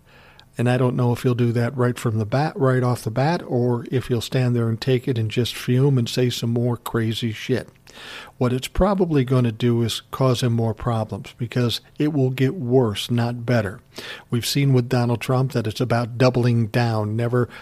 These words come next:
saying, "Oh yeah, I fucked up, I'm sorry." They'll never do that.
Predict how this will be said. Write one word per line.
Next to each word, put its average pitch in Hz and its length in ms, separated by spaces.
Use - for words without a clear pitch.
saying, 117 420
"Oh 123 120
yeah, 107 240
I 104 80
fucked 107 400
up, 101 260
I'm 107 180
sorry." 104 420
They'll 127 140
never 127 300
do 120 260
that. 101 340